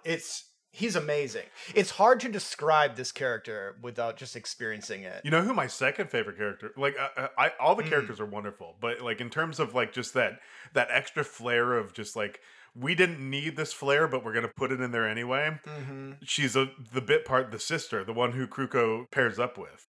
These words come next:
Speaker 1: Oh, yeah, she's really
Speaker 2: Like, I
Speaker 1: funny.
Speaker 2: love her, I love her bitchy attitude so much 'cause she does it so
Speaker 1: <laughs>
Speaker 2: well. <laughs> It's so good.
Speaker 1: I mean,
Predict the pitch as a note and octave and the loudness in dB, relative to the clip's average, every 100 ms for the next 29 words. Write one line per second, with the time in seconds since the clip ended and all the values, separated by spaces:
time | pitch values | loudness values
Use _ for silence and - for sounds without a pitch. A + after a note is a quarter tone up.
0 | _ _ - G3 G#3 G3+ E3+ E3+ D#3+ C3+ | _ _ 6 8 8 4 6 6 6 4
1 | - F#3+ A#2+ B2+ C#3 C#3+ C#3 D3 C#3+ D3 | -4 -10 -8 -6 4 6 8 6 6 4
2 | E3 E3 F#3 E3 D3+ C#3 C#3 C#3+ D#3 F3+ | 2 2 0 0 0 -2 0 0 2 -2
3 | A#2 B2+ B2+ C3+ G2+ G#2 A#2 C3 C#3+ C#3+ | -2 -4 -4 -6 -4 -4 -4 -8 -8 -10
4 | D3 - A#2+ A#2+ B2 G#2+ B2 C3+ C#3 D3+ | -10 -10 -6 -6 -4 -6 -6 -6 -6 -6
5 | C3 C#3 C3+ - - - C3+ D#3+ C#3+ B2 | -6 -8 -8 -8 -8 -6 -4 -4 -2 0
6 | B2 D3+ D3+ - - - - - D3+ - | 2 2 0 -6 -18 -20 -12 -8 -8 -4
7 | - G3+ - - G3+ F3 E3+ D#3 D3+ A3 | -2 0 0 -2 0 0 2 2 4 2
8 | B3+ C4+ C#4 B3 | 0 -4 -4 -4